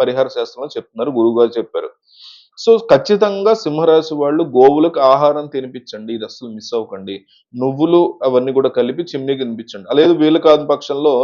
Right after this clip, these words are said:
పచ్చగడ్డ అయినా సరే మీరు శనివారం పూట ఆహారంగా తినిపించండి. అష్టమ శని దోషం ఇంకా నాకు అసలు కంప్లీట్గా భస్మీపట్లం అయిపోవాలి, జీరో అయిపోవాలి,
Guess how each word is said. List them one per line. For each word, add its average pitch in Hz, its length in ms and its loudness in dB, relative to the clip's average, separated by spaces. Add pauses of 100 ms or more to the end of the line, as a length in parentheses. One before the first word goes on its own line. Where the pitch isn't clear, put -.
(340)
పచ్చగడ్డ 196 540 4
అయినా 180 240 0
సరే 170 180 4 (160)
మీరు 156 180 -8
శనివారం 143 400 0
పూట 156 220 -2
ఆహారంగా 135 400 4
తినిపించండి. 120 500 -4 (320)
అష్టమ 208 540 2 (380)
శని 156 300 0
దోషం 160 300 4 (220)
ఇంకా 190 300 -4 (140)
నాకు 143 220 -6
అసలు 117 240 -14
కంప్లీట్గా 147 540 -6
భస్మీపట్లం 135 640 -4
అయిపోవాలి, 120 380 -2 (140)
జీరో 127 300 -2
అయిపోవాలి, 120 360 -2